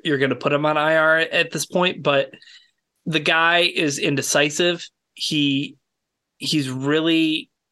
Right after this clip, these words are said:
he's shying away from the put my foot in the ground and move up field when, when he needs to.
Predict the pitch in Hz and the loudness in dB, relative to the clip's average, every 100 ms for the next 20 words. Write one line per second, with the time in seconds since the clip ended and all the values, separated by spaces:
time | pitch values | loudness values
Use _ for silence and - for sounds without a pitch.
0 | _ 151 156 - - 151 165 160 151 151 | _ -2 0 2 2 2 2 2 2 2
1 | 151 165 147 139 143 139 135 131 127 _ | 0 -2 0 -2 -2 0 0 0 -2 _
2 | _ _ _ _ _ 180 - 143 - 170 | _ _ _ _ _ -2 0 -2 0 -2
3 | - 151 156 156 156 139 143 151 156 - | 0 0 2 2 2 0 0 0 -2 -2
4 | 156 151 156 160 - - 151 143 165 143 | -2 0 0 -2 -10 -4 -2 -2 -2 -4
5 | 135 143 147 156 - 175 175 | -2 0 0 0 -2 0 0